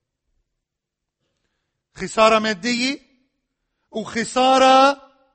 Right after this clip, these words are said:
عائلية، وزاد الطين بلة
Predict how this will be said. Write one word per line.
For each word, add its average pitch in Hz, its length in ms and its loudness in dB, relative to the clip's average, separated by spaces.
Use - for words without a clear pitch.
عائلية، 240 840 -2
وزاد 190 520 0
الطين 269 420 -4
بلة 277 520 0